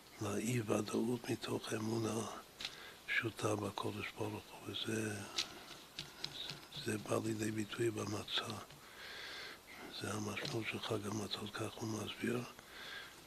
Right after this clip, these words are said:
לכן התורה, שזה הקודש ברוך הוא, זה החתן,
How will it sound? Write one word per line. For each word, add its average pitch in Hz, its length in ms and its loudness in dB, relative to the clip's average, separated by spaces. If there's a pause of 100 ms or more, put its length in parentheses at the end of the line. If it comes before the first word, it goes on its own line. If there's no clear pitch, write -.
(100)
לכן 117 380 4 (680)
התורה, 113 680 6 (160)
שזה 107 240 4
הקודש 107 400 0 (120)
ברוך 139 220 2
הוא, 110 120 2
זה 104 120 4
החתן, 110 720 0